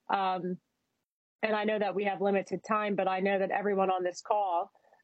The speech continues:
uh, or on this webinar here would be able to say what my vision is and what my expectations are. And I think that that's one of my, uh, my greatest strengths, but it's all based in relationships. And one of the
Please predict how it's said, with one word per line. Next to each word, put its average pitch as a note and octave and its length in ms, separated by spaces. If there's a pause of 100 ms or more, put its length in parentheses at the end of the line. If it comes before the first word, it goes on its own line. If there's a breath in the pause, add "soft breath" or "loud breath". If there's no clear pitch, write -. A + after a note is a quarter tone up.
(120)
uh, F#3+ 80
or F3+ 160
on F#3 120
this F#3 180
webinar F#3+ 380
here F#3 140
would F3+ 160
be G3 160
able F#3+ 160
to F3+ 80
say G#3 240
what F#3 180
my F#3 160
vision E3+ 320
is F#3 240
and F3 100
what F3 140
my F3 160
expectations F3 800
are. D#3+ 180
And D#3 80
I E3 100
think G3+ 240
that F#3+ 140
that's F#3 300
one F#3 160
of F3+ 160
my, F3 300
uh, D#3+ 260 (400 soft breath)
my F#3 160
greatest F3+ 440
strengths, F3+ 520
but F3+ 260
it's F#3+ 200
all G3 200
based F#3+ 440
in F3+ 460 (280)
relationships. G3 880 (380)
And F#3+ 460
one F#3+ 280
of G3 60
the F#3+ 100